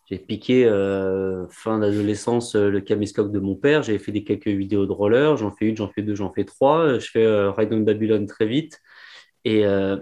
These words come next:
et puis, je continue à en faire. Et, euh, alors, je l'ai fait de manière complètement, euh,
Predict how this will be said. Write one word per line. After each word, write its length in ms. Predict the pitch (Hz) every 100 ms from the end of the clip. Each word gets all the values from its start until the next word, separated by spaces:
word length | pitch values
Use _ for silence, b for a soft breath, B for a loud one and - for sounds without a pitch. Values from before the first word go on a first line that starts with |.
| -
et 120 | 113
puis, 260 | - 107 101
je 80 | -
continue 420 | 110 - 107 110
à 60 | 104
en 120 | 104
faire. 360 | - 165 117 -
Et, 220 | 104 101
euh, 540 | 98 95 95 95 92 92 - - _ -
alors, 180 | 95 90
je 80 | 101
l'ai 80 |
fait 140 | 92 104
de 40 |
manière 400 | 98 98 104 95 87
complètement, 680 | 104 107 101 107 110 107
euh, 360 | 98 92 90